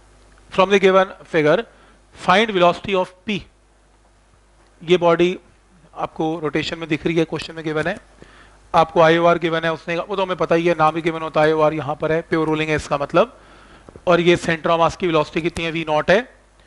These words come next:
आपको बताना है कि पी point की velocity क्या होगी, और पी point यहाँ पर नहीं है, अगर यहाँ पर होता मैं only root two भी बोल देता, यहाँ पर है, making an angle of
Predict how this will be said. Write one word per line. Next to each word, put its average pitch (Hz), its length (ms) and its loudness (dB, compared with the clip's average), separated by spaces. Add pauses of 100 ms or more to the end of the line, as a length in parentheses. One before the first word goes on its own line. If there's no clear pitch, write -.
(340)
आपको 175 260 0
बताना 175 240 2
है 175 80 -2
कि 190 120 -8
पी 190 240 -4
point 170 260 -4
की 185 120 -6
velocity 156 380 -4
क्या 151 140 -2
होगी, 131 220 -8
और 156 120 -2
पी 220 240 0
point 214 480 2
यहाँ 170 320 2
पर 202 200 -2
नहीं 160 120 -10
है, 175 60 -4
अगर 196 180 0
यहाँ 170 240 0
पर 185 100 -6
होता 190 220 -2
मैं 196 140 0
only 185 280 -2
root 190 180 -6
two 190 100 -4
भी 196 80 -4
बोल 175 200 0
देता, 139 280 -4 (760)
यहाँ 156 320 -2
पर 135 180 -4
है, 127 200 -8
making 151 260 -4
an 165 120 2
angle 165 240 4
of 220 200 4